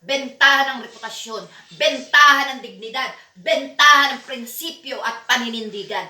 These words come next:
Ganyan, ganyan kalala ang pamamayagpag ng mga gustong upo para sa korupsyon.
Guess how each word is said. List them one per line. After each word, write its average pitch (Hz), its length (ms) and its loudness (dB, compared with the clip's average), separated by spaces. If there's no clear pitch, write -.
Ganyan, 247 880 0
ganyan 240 500 -10
kalala 262 540 2
ang 285 480 2
pamamayagpag 277 1120 2
ng 262 240 -8
mga 240 200 -12
gustong 339 640 2
upo - 480 -4
para 269 260 6
sa - 220 -10
korupsyon. 202 480 -14